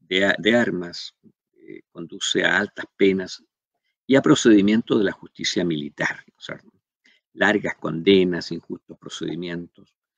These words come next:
no hay acceso a los, eh, beneficios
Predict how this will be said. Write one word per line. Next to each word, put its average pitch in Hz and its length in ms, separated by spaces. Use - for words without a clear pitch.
no 95 120
hay 92 120
acceso - 480
a 82 40
los, 78 500
eh, 50 260
beneficios 80 920